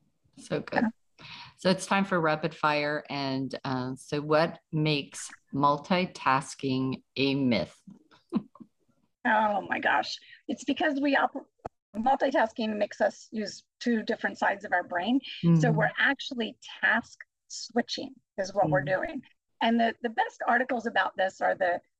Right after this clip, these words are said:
Speaker 2: articles about, um, distracted driving. There are a lot of them, and they absolutely straight up prove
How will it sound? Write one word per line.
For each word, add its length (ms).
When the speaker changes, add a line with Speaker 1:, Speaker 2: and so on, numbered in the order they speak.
Speaker 2:
articles 420
about, 480
um, 220
distracted 560
driving. 560
There 120
are 40
a 60
lot 260
of 80
them, 240
and 140
they 180
absolutely 460
straight 300
up 120
prove 480